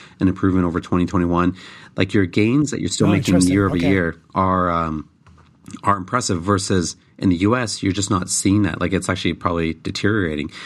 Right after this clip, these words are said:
Speaker 1: And so that's why you're seeing this, uh, rotation of capital from, you know, I wanna say really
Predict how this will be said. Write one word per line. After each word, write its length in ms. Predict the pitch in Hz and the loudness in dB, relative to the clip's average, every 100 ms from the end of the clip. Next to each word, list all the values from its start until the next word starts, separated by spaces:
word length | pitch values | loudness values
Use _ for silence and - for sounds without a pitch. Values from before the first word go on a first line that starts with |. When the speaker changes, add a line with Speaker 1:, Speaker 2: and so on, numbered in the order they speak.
| - 110 | -16 -4
Speaker 1:
And 100 | 95 | 0
so 80 | 104 | 0
that's 200 | 110 - | 0 -2
why 160 | 101 90 | 0 0
you're 160 | 90 | 0
seeing 280 | 82 95 87 | 0 0 2
this, 340 | 85 78 - | 0 -2 -2
uh, 160 | 85 80 | -2 0
rotation 420 | 87 85 92 95 | -2 -2 -2 -2
of 80 | 76 | -4
capital 380 | - 85 87 78 | -2 -2 -2 -6
from, 420 | - 80 76 71 - _ - _ | -4 -4 -2 -6 -14 _ -20 _
you 80 | 113 | 0
know, 80 | 92 | 2
I 60 | |
wanna 220 | 104 254 | 0 -2
say 240 | - 113 101 | -2 -2 0
really 420 | 98 110 92 | 0 2 0